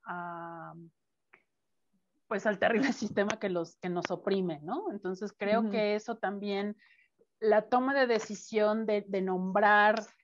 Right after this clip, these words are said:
Speaker 1: de, de, de, mm, de, de, de usar metáforas para explicar,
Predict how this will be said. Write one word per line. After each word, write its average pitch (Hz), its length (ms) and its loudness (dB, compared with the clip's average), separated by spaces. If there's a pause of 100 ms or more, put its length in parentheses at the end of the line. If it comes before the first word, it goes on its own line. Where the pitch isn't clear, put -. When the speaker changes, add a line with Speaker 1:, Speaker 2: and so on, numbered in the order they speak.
(160)
Speaker 1:
de, 196 300 0
de, 190 400 0
de, 180 560 0
mm, - 880 -8
de, 208 200 2
de, 196 240 0
de 202 140 2
usar 226 400 -2
metáforas 220 800 -2
para 190 220 -2
explicar, 202 1000 2